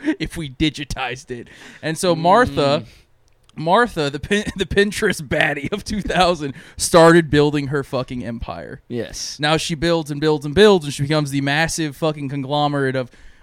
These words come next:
Speaker 1: uh, pin boards, wherever the fuck have you, for all your
Speaker 2: Yeah.
Speaker 1: creative needs. There's a lot of Timothée Chalamet content on there. It's a little weird. I think he's only seventeen. But anyway.
Speaker 2: It's a Tumblr for boomers.
Speaker 1: <laughs> It's Tumblr for boomers.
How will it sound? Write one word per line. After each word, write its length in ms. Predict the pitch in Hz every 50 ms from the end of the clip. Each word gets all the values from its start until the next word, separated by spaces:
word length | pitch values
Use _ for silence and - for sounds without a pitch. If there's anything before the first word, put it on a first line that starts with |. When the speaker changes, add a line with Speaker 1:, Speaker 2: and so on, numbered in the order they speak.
| - -
Speaker 1:
uh, 260 | - 139 139 135 135 131
pin 320 | - - - 175 175 175
boards, 340 | 151 156 156 151 147 143 -
wherever 280 | 139 143 143 135 135
the 80 | 135 127
fuck 220 | - 165 165 160
have 280 | - 147 143 143 135 135
you, 100 | 135 131
for 200 | - - 147 147
all 160 | 156 156 165
your 100 | 160 160
Speaker 2:
Yeah. 40 | 156
Speaker 1:
creative 400 | 143 - 156 147 143 143 139 131
needs. 240 | 135 135 135 135 127 123
There's 80 | 127
a 40 | 131
lot 160 | 139 143 139 135
of 80 | 131
Timothée 320 | - - 151 147 139 - 131
Chalamet 560 | 123 - - 143 139 143 147 151 147 147 139 -
content 380 | - 151 147 143 131 - 143
on 160 | 143 143 143
there. 120 | 147 143 143
It's 100 | 139 -
a 40 | 123
little 220 | 123 135 127 120
weird. 380 | 120 123 127 127 131 131 120 -
I 60 | - -
think 120 | 127 127
he's 100 | 135 127
only 240 | 139 139 131 135 123
seventeen. 580 | - 135 131 123 123 120 - 139 139 139 139 - - - - -
But 140 | - 165 170
anyway. 440 | 175 170 160 139 127 120 120 120 117 -
Speaker 2:
It's 140 | - -
a 40 | 151
Tumblr 500 | - - - - 151 147 143 147 147 135
for 120 | - - 120
boomers. 260 | 107 117 120 123 - -
Speaker 1:
<laughs> 20 |
It's 720 | 185 143 - - - 294 254 - - 302 226 - - - -
Tumblr 340 | 233 214 208 196 208 - -
for 100 | - 208
boomers. 440 | 165 151 175 175 165 147 135 127